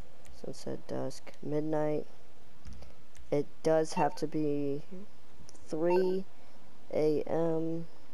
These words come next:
at midnight. I am gonna, no wait, it doesn't have to be two, three A M. It has to be twenty-three o'clock.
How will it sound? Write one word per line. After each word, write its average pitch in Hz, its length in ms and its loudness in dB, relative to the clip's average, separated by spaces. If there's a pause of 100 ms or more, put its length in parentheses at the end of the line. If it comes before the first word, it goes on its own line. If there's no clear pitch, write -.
(200)
at - 640 -2 (1400)
midnight. 151 600 2 (120)
I 147 220 2
am 147 440 2
gonna, 135 600 0 (1900)
no 165 160 4
wait, 160 200 4
it 156 140 0
doesn't 160 380 2
have 147 160 0
to - 80 -2
be 143 140 0
two, - 220 -2 (160)
three 143 180 0
A 135 80 2
M. 131 120 0
It 131 80 -2
has 151 220 -2
to - 80 0
be 143 420 0 (1200)
twenty-three 170 840 4
o'clock. 156 720 2